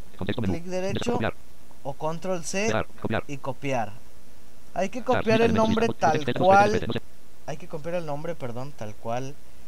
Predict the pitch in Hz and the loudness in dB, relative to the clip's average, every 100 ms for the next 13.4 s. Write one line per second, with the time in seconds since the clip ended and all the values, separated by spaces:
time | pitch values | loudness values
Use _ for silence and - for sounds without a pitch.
0 | - - 104 117 110 147 156 - 160 - | -4 -4 -4 -4 -4 -2 -4 -4 -4 -4
1 | 110 117 - 135 131 - - 113 - 131 | -4 -4 -4 -4 -4 -4 -4 -4 -4 -4
2 | 113 - 110 113 123 120 120 113 135 - | -4 -4 -2 -2 -2 -4 -4 -2 -4 -2
3 | 110 120 - 120 113 110 120 117 120 156 | -2 -2 -2 -2 -2 -2 -2 -2 -2 -2
4 | 160 131 - - - - - - - - | -2 -2 -2 -2 -4 -4 -4 -4 -4 -4
5 | - 151 170 - - - - - 113 120 | -2 -2 -2 -4 -4 -4 -4 -2 0 0
6 | 123 123 127 135 - - 113 120 139 135 | 0 0 0 -2 -4 -4 -4 -2 -4 -2
7 | 196 196 196 - 120 90 - 90 80 113 | 0 2 2 0 0 0 0 -2 -2 -2
8 | 90 - 127 123 131 - 143 123 196 - | -2 -2 -4 -4 -4 -4 -2 0 0 0
9 | 107 175 - - - 208 196 185 202 190 | 0 0 2 0 2 2 2 0 -2 -4
10 | - 135 - 135 139 - 139 135 135 147 | -6 -6 -4 -2 -2 -4 -6 -6 -4 -4
11 | 135 135 135 - 127 127 - 120 113 107 | -4 -4 -4 -4 -4 -4 -4 -4 -4 -4
12 | - - - - - - - - 107 101 | -4 -4 -4 -4 -4 -6 -4 -4 -4 -4
13 | - 107 104 101 | -4 -4 -4 -4